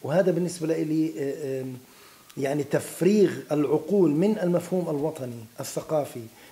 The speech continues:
من هذا الجيل هو خطير وخطير جدًا، وسيترعرع جيلنا بمفاهيم على المقاييس الإسرائيلية، ولكن نحن سنبقى نتصدى وسنبقى نتصدى لمثل هذه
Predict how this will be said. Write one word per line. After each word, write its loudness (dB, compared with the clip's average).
من -2
هذا 0
الجيل 0
هو -2
خطير -6
وخطير -10
جدًا، -8
وسيترعرع -4
جيلنا -6
بمفاهيم -2
على 0
المقاييس 0
الإسرائيلية، -6
ولكن -2
نحن -8
سنبقى -8
نتصدى -4
وسنبقى -4
نتصدى -10
لمثل -2
هذه -6